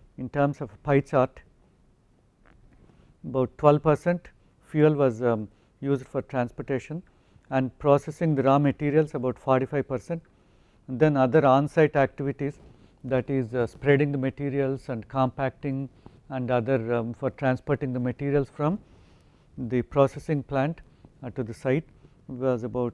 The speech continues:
uh, forty-three percent. And the, uh, C O two emission, um, was, um, estimated, um, using some approximate, uh, relations that were given by the U S Environmental Protection Agency,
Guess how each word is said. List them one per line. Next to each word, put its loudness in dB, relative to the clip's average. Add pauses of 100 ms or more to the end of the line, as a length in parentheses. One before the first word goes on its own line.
(100)
uh, -4
forty-three -4
percent. -10 (1400)
And -2
the, 2 (300)
uh, -6
C 2
O 6
two 0
emission, 0 (680)
um, -2 (380)
was, 2
um, -2
estimated, 0
um, 0
using -2
some -6
approximate, 0 (100)
uh, 4
relations -2
that -6
were -6
given -4 (520)
by 4 (360)
the -4
U 6
S 0
Environmental -2
Protection -10
Agency, -6